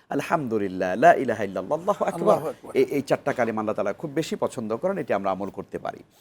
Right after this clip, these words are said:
Speaker 2: এরপর?
Speaker 1: আর দর্শক বলেছেন যে টাকা পয়সা দান না করেও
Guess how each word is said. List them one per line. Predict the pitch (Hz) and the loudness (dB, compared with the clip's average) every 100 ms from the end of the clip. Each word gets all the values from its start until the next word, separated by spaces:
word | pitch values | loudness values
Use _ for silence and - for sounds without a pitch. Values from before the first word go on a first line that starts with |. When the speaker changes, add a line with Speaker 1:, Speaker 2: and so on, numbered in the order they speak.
| - - | -16 -2
Speaker 2:
এরপর? | - | 8
Speaker 1:
আর | 131 254 | 10 10
দর্শক | 240 - 220 | 10 6 6
বলেছেন | 180 185 156 170 147 | 4 4 4 0 2
যে | 156 143 - | 4 4 2
টাকা | 175 190 | 0 2
পয়সা | 180 - 165 | 0 0 4
দান | 139 135 | 4 4
না | 123 113 | 0 4
করেও | 165 180 | 6 8